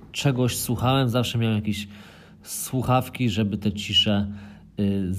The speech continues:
zakłócić. Tylko problem jest w tym, że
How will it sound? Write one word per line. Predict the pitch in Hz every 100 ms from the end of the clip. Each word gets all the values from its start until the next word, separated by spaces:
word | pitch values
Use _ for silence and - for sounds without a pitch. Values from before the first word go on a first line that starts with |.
| 90 - 98 202 - - - - - - - - - -
zakłócić. | - 117 - - - - - - - -
Tylko | 123 110 127 131
problem | - 143 151 160
jest | 151 -
w | -
tym, | - 113 117 131
że | 104 104 107 107 107 107